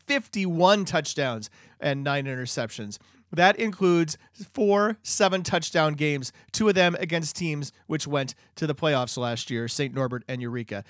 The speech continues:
Now, none of that is great preparation for playing at Saint John's in the first round of the playoffs,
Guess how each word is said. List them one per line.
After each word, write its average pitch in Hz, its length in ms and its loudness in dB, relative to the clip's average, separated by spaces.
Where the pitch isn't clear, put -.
Now, 190 220 6
none 214 180 4
of 214 100 0
that 185 240 6
is 170 140 0
great 170 260 0
preparation 151 560 -2
for 139 140 -4
playing 143 260 0
at 160 180 2
Saint 185 240 2
John's 156 320 4
in 156 60 -4
the 147 60 -2
first 147 240 -4
round 139 100 0
of 135 100 -6
the - 80 -10
playoffs, 190 320 4